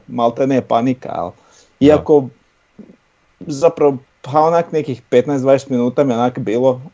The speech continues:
Speaker 1: a nije da smo visili, nego onak samo sam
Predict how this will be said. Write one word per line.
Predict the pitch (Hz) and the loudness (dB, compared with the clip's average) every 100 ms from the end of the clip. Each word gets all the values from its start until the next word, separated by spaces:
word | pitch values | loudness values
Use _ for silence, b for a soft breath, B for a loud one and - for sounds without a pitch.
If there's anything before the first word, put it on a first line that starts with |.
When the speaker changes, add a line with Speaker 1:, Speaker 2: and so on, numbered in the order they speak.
| _ | _
Speaker 1:
a | 117 151 | -8 -2
nije | 208 | 0
da | 196 | 0
smo | 170 - 143 | -2 -2 0
visili, | 131 135 - - | 2 0 0 -6
nego | 110 113 | -6 -2
onak | 135 151 | 2 2
samo | - 175 170 127 - b b b b _ _ _ _ _ _ | 2 2 4 2 -2 b b b b _ _ _ _ _ _
sam | - 139 | -6 -2